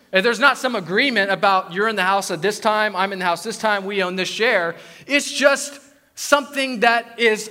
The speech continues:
agreed upon. You ju-, there's no having to discuss it. So supernaturally, when we get in heaven, I don't know how God's gonna do it, but we will rule and we will reign and we will inherit the entire world. Why is that?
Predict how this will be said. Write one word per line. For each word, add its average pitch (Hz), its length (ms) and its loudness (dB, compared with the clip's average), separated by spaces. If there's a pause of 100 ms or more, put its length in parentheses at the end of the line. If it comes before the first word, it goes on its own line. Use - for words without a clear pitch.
agreed 208 380 2
upon. 175 400 0
You 240 120 -4
ju-, 254 140 -2
there's 233 240 -2
no 302 300 2
having 269 300 0
to 226 340 -2 (220)
discuss 247 500 0
it. 170 80 -6
So 220 120 -4
supernaturally, 277 1120 0
when 214 200 -4
we 262 100 -2
get 285 160 -2
in 226 120 -2
heaven, 190 540 -2 (580)
I 214 80 6
don't 254 80 0
know 247 80 0
how 226 160 2
God's 226 320 2
gonna 226 200 -6
do 190 260 -2
it, 160 100 -2
but 175 160 0
we 226 160 -4
will 196 180 -2
rule 202 380 0
and 190 240 -2
we 220 160 -2
will 185 240 -4
reign 165 400 -2
and 147 100 -6
we 202 140 -2
will 170 160 0
inherit 151 440 -2 (240)
the 180 220 -2
entire 196 720 -2 (360)
world. 160 520 -2
Why 214 300 0
is 214 260 -4
that? 151 420 -2